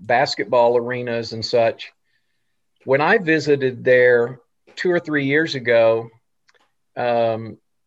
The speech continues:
they were at the U C F arena. There were ten thousand men in this arena. Fifteen hundred guys came forward and prayed to receive Christ.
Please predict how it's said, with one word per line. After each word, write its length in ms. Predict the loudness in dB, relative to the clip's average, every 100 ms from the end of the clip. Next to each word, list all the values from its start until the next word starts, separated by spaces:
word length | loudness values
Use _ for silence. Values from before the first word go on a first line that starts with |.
| -6
they 200 | -2 0
were 220 | 0 2
at 260 | 2 0 -6
the 480 | -8 -8 -10 -12 -10
U 180 | -6 -6
C 320 | -4 -2 2
F 200 | 0 -2
arena. 500 | -8 -6 -4 -2 -2
There 160 | -2
were 380 | -2 -2 -2 -6 _ _ _ -8
ten 340 | -2 0 0
thousand 600 | -4 -2 -2 -2 -6 -6
men 400 | -4 -2 -2 -6
in 180 | -8 -8
this 220 | -6 -6
arena. 640 | -6 -6 -6 -6 -6 -8 -12 _ _ _ _ _ _ _ _
Fifteen 760 | _ _ 0 0 -2 -8 -6 -4
hundred 540 | -2 -2 0 -2 -2
guys 460 | -2 0 2 0 -2
came 340 | -8 -8 -8
forward 460 | -6 0 0 0 -4
and 120 | -6
prayed 360 | -4 -2 -2 -4
to 80 | -10
receive 440 | -10 -8 -10 -12
Christ. 640 | -8 -2 0 0 -6 -18